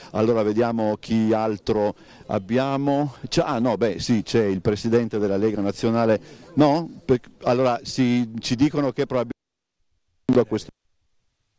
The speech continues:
Presidente, per cui, eh, dobbiamo spostarci nella zona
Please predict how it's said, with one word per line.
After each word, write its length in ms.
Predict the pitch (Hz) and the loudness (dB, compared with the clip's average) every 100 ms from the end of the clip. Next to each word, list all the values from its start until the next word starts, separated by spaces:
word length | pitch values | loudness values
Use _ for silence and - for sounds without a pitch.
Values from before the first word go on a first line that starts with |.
| - | -8
Presidente, 640 | - 107 117 120 139 139 113 | 2 4 6 4 4 2 0
per 220 | 113 104 | 2 -2
cui, 340 | - 120 117 110 - - | 0 2 2 0 -10 -18
eh, 520 | - 101 101 101 101 101 | -6 0 2 2 2 0
dobbiamo 380 | 110 113 120 120 | 0 0 0 -4
spostarci 720 | - 120 - 131 123 - 123 | -4 -6 -2 -4 -4 -6 -4
nella 340 | 117 113 110 | -2 0 -2
zona 480 | 101 117 113 110 101 | 0 -2 -2 -4 -6